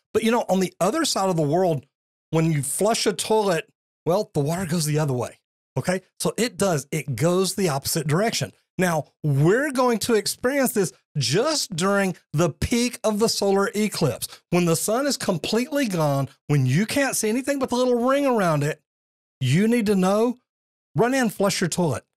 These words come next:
see what it does. Now, this is not gonna be a problem. It's not gonna damage your system or anything, but you wanna make sure you do this right in the middle of the solar eclipse, because if you don't, well, then your toilet may get stuck going the wrong way. And the way our plumbing systems are designed,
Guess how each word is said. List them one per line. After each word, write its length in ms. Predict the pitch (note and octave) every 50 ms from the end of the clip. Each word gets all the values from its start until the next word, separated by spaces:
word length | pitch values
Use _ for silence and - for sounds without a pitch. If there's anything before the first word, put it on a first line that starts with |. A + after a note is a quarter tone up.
| _ _ -
see 220 | - - - G3+
what 160 | F#3+ G3+ F#3+
it 60 | F#3 E3+
does. 140 | G3+ F#3+
Now, 160 | D3+ D#3 D#3+ E3
this 180 | B3 C#4+ -
is 120 | F#4 F4+ F4
not 160 | E4+ C#4+ C4
gonna 100 | C4+ B3
be 80 | B3
a 80 | A#3+ A3+
problem. 480 | A#3 - - C4+ C4+ C4 A3 G#3 F3+ D#3
It's 140 | C#3+ -
not 180 | F#3+ G#3 A#3+ C#4
gonna 180 | C#4+ C4 A#3+ G#3+
damage 400 | E3+ F#3 G3+ G3+ G3+ G3 F#3 E3+
your 120 | F3 F3
system 440 | - - - D4 C#4+ - - A#3+ F#3+
or 60 | E3
anything, 440 | D3 C3+ B2 - C#3 C3+ C3+ C3+ - _ _ _ _ _ _ _ _ -
but 320 | G3 B3 C#4+ C4 G#3+ - - _ _ -
you 120 | C#3 C#3+ D3
wanna 180 | F3 G#3 A3+
make 140 | A#3 A#3 F#3+
sure 160 | - - A3
you 140 | G3 F#3+ G#3
do 160 | E3+ G#3+ A#3
this 180 | A#3 G#3+ - -
right 360 | D3 C#3 D#3+ F3+ G3+ A#3+ A#3+ - -
in 100 | A3 G#3+
the 80 | G#3
middle 240 | G3 G3 G3+ G3+ G3+
of 80 | G3+ F3
the 80 | F3+
solar 300 | - - G#3 G3 F#3 F3+
eclipse, 340 | E3+ - - B3 C4 C4 -
because 240 | - F#3+ - - - -
if 140 | G3 - G#3
you 120 | F#3 D#3
don't, 520 | A#2 G#2 D3+ A#3 D4+ E4 D4+ F#3+ C#3 - _ _ _ _ _ _ _ _ _ _ _ _ _ _ -
well, 160 | C#3+ C#3+ E3
then 200 | D3 C3 D#3+ F#3
your 160 | G3+ G3+ F3
toilet 420 | - - - F#3 F3+ F#3 F3 - D#3+
may 180 | C#3+ D#3 E3
get 200 | E3+ E3+ D#3 -
stuck 260 | - - A#3 - -
going 220 | D#3+ C#3+ E3 D#3+ D3+
the 80 | C#3+
wrong 260 | C#3 D#3+ F#3+ G#3+ G3+ F#3
way. 100 | D#3+ D3+
And 120 | C#3+ C3+
the 20 |
way 140 | C3+ D#3+ E3
our 100 | D#3 D3
plumbing 280 | - - E3+ D#3 D3 C#3
systems 440 | - E3 D3+ - - D#3+ D3 B2 C#3+
are 60 | C#3+
designed, 500 | C3 B2+ B2+ C#3 D3+ D#3 D#3+ E3 D#3+